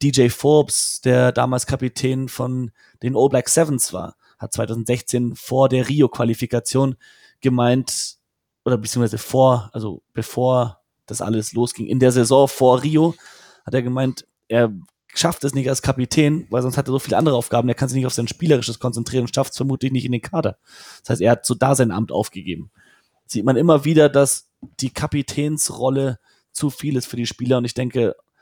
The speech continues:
deshalb werden sie auch untereinander gesprochen haben und ich denke, dass Stuart McInally einverstanden sein wird mit dieser Entscheidung.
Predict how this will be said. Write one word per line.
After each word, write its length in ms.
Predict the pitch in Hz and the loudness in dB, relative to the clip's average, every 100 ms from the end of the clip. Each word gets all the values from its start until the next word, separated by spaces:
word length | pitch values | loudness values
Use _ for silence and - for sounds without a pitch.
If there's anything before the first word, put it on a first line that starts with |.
| _ _ _ | _ _ _
deshalb 500 | 123 120 120 120 113 _ _ | -6 -2 0 0 -4 _ _
werden 400 | 110 120 131 123 | 0 2 2 0
sie 120 | 120 | -2
auch 220 | 117 - | -2 -6
untereinander 480 | - 143 127 120 113 | -6 -2 0 0 -2
gesprochen 480 | 110 - 123 117 110 | -4 -6 -6 -2 0
haben 240 | 110 120 | 0 0
und 180 | 110 98 | -2 -4
ich 200 | 107 - | -8 -6
denke, 340 | 113 - 113 - _ _ _ _ | -8 -4 -6 -8 _ _ _ _
dass 220 | - 110 - | -8 -6 -4
Stuart 220 | 117 113 | -4 -2
McInally 800 | 101 113 110 107 107 110 113 - _ _ _ _ _ - | -4 -4 -4 -2 0 0 -2 -6 _ _ _ _ _ -2
einverstanden 720 | 131 131 107 - 110 - 104 | -2 0 -4 -2 -4 -4 -2
sein 240 | 104 101 | -2 0
wird 140 | 98 | -6
mit 140 | 104 101 | -6 -6
dieser 160 | 101 | -6
Entscheidung. 420 | 104 - 101 - | -6 -4 -6 -6